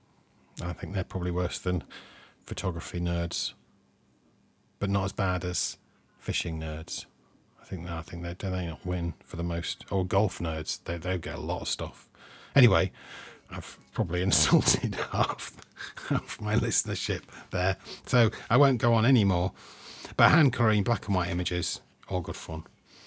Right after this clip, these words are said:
And have a, I, I'll try and dig out that Zone System podcast I heard about, 'cause that's well worth looking at. And it does depend entirely on black and white,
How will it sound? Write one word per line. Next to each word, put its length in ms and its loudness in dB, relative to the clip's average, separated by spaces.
And 280 2
have 400 0
a, 300 2
I, 260 -6
I'll 120 0
try 200 2
and 80 6
dig 160 -2
out 160 -2
that 160 -6
Zone 200 -2
System 360 -4
podcast 480 -12
I 40 -8
heard 160 -8
about, 260 -8
'cause 120 -8
that's 200 -6
well 120 -2
worth 220 -6
looking 280 -6
at. 160 -6
And 140 2
it 80 0
does 220 0
depend 340 -6
entirely 420 -6
on 140 -4
black 260 -8
and 80 -4
white, 220 -4